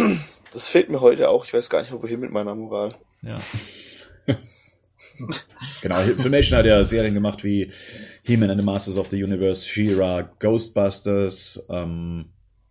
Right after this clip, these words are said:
Speaker 3: ja. Ähm, und da tatsächlich waren da immer, war dieser Moralanspruch zumindest am Ende der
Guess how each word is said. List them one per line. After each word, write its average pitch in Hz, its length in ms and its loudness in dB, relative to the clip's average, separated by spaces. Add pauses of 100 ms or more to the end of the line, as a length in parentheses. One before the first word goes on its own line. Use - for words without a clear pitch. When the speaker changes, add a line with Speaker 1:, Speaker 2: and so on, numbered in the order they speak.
(120)
Speaker 3:
ja. 107 280 -6 (680)
Ähm, 82 480 -8 (480)
und 98 100 -6
da 101 180 -2 (240)
tatsächlich 110 380 -2
waren 98 200 0
da 95 120 2
immer, 90 360 -6 (520)
war 98 100 -2
dieser 104 200 2
Moralanspruch 101 800 2
zumindest 92 500 -4
am 87 140 -4
Ende 98 240 -2
der 85 280 -6